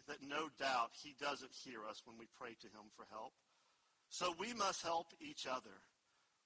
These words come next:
We must give each other the forgiveness that a remote God denies us. I say to you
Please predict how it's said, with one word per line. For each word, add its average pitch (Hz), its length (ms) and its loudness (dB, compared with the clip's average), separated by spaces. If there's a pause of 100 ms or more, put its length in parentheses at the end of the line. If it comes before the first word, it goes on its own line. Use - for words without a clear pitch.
(460)
We 131 100 -6
must 147 260 2
give 147 200 -4
each 156 200 -2
other 175 360 4
the 123 100 -8
forgiveness 123 680 -6
that 127 140 -4
a 123 40 -6
remote 131 640 -2
God 143 380 2
denies 117 540 -6
us. - 280 -18 (1120)
I - 60 -4
say 214 280 6
to 185 160 -2
you 156 460 -4